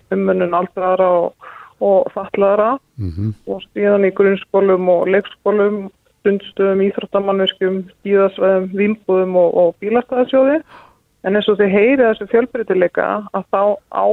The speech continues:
Speaker 1: það ekki við að verða undanþága frá verkfalli hjá einstaklingum sem er til dæmis að starfa á frístundaheimilum eða í grunnskólum,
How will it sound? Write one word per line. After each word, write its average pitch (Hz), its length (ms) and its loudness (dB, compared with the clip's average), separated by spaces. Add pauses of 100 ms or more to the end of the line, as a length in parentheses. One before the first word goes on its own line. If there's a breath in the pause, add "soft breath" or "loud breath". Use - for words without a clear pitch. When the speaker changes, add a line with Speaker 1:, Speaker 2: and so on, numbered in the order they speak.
Speaker 1:
það 208 220 -4
ekki 202 260 -10
við 226 240 2
að 190 80 2
verða 190 240 -2
undanþága 208 560 -2
frá 196 160 0
verkfalli 208 560 -2 (560 soft breath)
hjá 196 80 2
einstaklingum 202 580 -2
sem 196 140 -2
er 190 80 0
til - 80 -10
dæmis 190 240 0
að 185 80 -4
starfa 190 240 0
á 185 120 4 (200)
frístundaheimilum 185 960 -2
eða 180 240 4
í 180 160 0
grunnskólum, 262 640 0